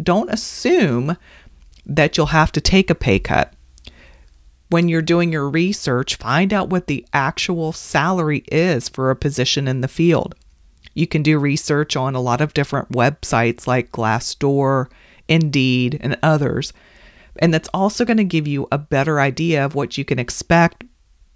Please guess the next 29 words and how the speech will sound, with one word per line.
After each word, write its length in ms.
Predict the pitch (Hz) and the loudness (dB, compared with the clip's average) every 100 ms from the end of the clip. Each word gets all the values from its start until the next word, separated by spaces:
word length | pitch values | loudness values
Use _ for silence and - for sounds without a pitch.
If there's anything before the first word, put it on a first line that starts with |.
| _ | _
financially. 720 | - 165 160 208 - 67 64 - | 2 4 4 2 -2 -4 -6 -10
You 140 | - 165 | -6 -2
know, 120 | 160 | 0
in 160 | 160 | 0
fact, 400 | 147 160 196 220 | 0 -2 -2 -2
you 60 | 185 | -2
might 300 | 160 160 180 | 0 0 -2
even 320 | - 165 151 | -4 -4 -4
be 120 | 143 143 | 0 0
able 160 | 143 | 0
to 120 | 139 139 | -4 -6
negotiate 720 | 139 139 160 - 131 131 143 | -2 -2 -2 -4 0 0 0
or 260 | 139 135 147 | 0 2 0
to 260 | - 143 143 | 0 -2 -2
increase 600 | 135 - 143 143 156 - - - - - - - - - - | -4 -2 0 0 -2 -8 -18 -20 -20 -20 -20 -10 -10 -10 -2
and 200 | 160 147 - | -2 -2 -2
even, 480 | 165 160 165 160 147 | 0 2 2 2 0
uh, 180 | 139 | 0
maybe 500 | 131 156 160 165 151 - - | 0 0 2 2 -2 -6 -12
have 200 | 139 160 | -2 0
a 60 | |
lateral 640 | 156 127 123 175 127 104 165 196 _ _ _ - - | 2 2 0 0 2 0 -2 -18 _ _ _ -20 -4
move 380 | 156 139 135 | 0 2 2
with 140 | 139 151 | 2 2
your 100 | 135 | 0
current 360 | - 143 147 | 0 0 0
salary 440 | - 127 139 147 143 | 0 0 0 0 -4
and 100 | 143 | 0
benefits, 640 | 143 147 156 - - - | 0 0 -2 -6 -6 -14